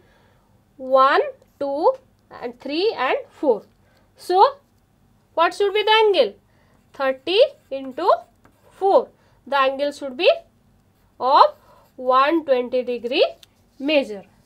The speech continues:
Okay, so when a wristwatch is shown to you, you can tell the time easily if numbers are given or not.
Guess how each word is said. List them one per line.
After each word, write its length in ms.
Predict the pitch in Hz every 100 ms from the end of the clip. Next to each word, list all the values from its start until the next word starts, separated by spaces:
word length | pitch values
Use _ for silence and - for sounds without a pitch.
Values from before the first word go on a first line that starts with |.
| _ _ _ _ _ - - - -
Okay, 400 | 349 440 302 - _
so 600 | - - - 392 381 381 640 - _
when 240 | - 349 508 571 -
a 120 | 302
wristwatch 600 | 311 453 480 403 392 403
is 220 | 381 359
shown 300 | 302 330 392
to 120 | 392
you, 380 | 349 285 254 349 622 _ _ -
you 160 | 285
can 240 | 285 330 523 - _ _ -
tell 260 | 320 392
the 160 | 403 427
time 300 | 370 285 403 523 _ - -
easily 560 | 311 302 359 302 302 523 554 -
if 300 | - 359 508
numbers 500 | 302 285 262 262 285
are 140 | 285 262
given 420 | 208 226 226 311 571 _ _ -
or 160 | 269 659 - _ -
not. 260 | 277 226